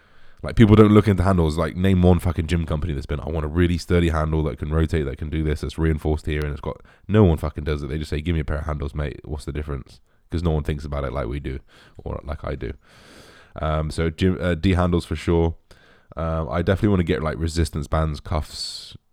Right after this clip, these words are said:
uh, sorry, resistance bands, daisy chains, carabiners, all personalized, so that you've got, like, a one-stop shop for all this, like, reverse banding and stuff,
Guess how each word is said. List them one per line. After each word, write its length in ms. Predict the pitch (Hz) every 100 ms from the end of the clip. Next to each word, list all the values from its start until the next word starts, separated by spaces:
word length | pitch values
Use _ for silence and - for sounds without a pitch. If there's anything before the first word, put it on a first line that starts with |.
| _ -
uh, 180 | 73 -
sorry, 200 | 71 65
resistance 400 | 73 82 78 76
bands, 400 | 80 78 73 -
daisy 320 | 76 78 76
chains, 420 | 78 73 73 71
carabiners, 560 | - - 76 73 73 -
all 120 | 85
personalized, 640 | 76 80 73 76 76 76 - _ _ _ _
so 160 | -
that 120 | 80 87
you've 120 | 107
got, 140 | 139
like, 140 | 110 85
a 60 |
one-stop 580 | 78 82 85 76 - -
shop 320 | - 80 -
for 120 | -
all 140 | 62 71
this, 220 | 71 -
like, 160 | 57 60
reverse 320 | 69 76 73
banding 300 | - - 57
and 100 | 64
stuff, 300 | - -